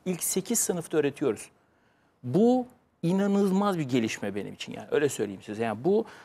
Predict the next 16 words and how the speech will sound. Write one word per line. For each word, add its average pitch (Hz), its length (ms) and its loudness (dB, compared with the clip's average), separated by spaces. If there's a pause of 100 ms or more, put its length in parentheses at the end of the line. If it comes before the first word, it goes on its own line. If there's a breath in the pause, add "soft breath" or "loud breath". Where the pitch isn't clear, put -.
aslında 131 340 -2
şunu 165 260 -2
da 175 80 4
gösteriyor. 107 480 -2 (280 loud breath)
Bizim 139 260 -2
zekamızın, 151 840 -4 (340 soft breath)
e, 120 60 0 (380)
sa-, - 340 -2
yani 110 240 -2
yirmi 143 260 2
bin 151 100 2
yıl 156 220 0
evrim 131 260 0
için 160 200 -4
zaman 113 400 2
değil. 104 240 0